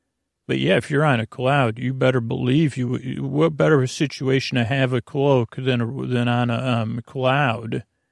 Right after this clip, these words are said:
Because you want to be able to adjust your temperature at all times. One could be breezy. You might want your hood on.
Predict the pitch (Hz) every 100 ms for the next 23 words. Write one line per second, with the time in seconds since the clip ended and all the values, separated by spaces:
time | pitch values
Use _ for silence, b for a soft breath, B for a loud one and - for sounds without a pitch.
0 | _ _ _ _ _ _ _ _ _ _
1 | _ - 131 - 123 110 131 135 139 123
2 | 123 117 117 117 113 123 - 131 117 151
3 | 151 147 - 123 120 123 117 - 131 139
4 | 135 147 151 - 147 135 131 131 131 127
5 | 135 135 135 127 131 127 123 123 120 156
6 | 143 110 117 127 127